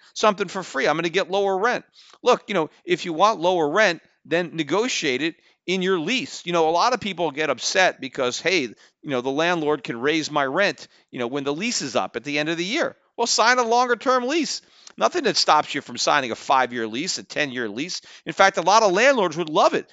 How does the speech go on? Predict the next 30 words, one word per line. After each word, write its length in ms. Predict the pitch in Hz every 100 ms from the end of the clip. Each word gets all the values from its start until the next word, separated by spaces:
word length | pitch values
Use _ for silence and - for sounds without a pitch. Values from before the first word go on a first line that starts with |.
| _
if 120 | 139
they 120 | 165 156
could 140 | 160
have 240 | 139 139
that 240 | 113 135 113
kind 280 | 156 151 131
of, 240 | 117 101 143
uh, 100 | 117
visibility 680 | 135 135 127 143 147 113
on 160 | 110 123
their 140 | 117
cash 320 | - 143 131 -
flow. 260 | 107 85 - _
I'm 100 | -
sure 260 | 151 - 311
if 120 | 226
you 80 | 143
called 320 | - 165 165
up 120 | 165
your 120 | 147 135
landlord 380 | 175 233 170
and 80 | 139
said, 120 | 170
"Hey, 180 | 143 202
can 160 | 170 143
I 80 | 165
have 180 | 165
a 60 | 143
five-year 480 | - 165 170 156 165
lease?" 360 | 143 226 -